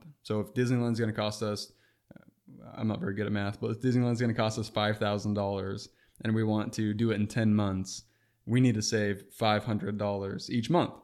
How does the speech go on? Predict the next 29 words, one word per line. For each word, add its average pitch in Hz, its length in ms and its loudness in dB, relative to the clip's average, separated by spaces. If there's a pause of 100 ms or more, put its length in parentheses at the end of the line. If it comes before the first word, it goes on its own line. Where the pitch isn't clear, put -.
(220)
to - 60 -6
be 120 80 2
able 117 100 4
to 110 60 2
afford 110 340 0
that. - 240 -6 (180)
And 123 140 4
then 135 80 6
you 135 80 6
can 123 120 2
pay 110 140 0
cash 107 380 -4
for 101 220 -4
it. - 80 -10
And 113 80 0
that's 110 160 -2
a - 20 -2
lot 131 140 2
of 107 100 -6
fun 104 240 0
when 101 160 0
you're 101 380 0 (400)
already 117 480 4
paid 110 340 0
for 127 240 0
it. 147 180 0
Like, 113 180 -2
you've, 104 200 -4
you've, 107 240 -4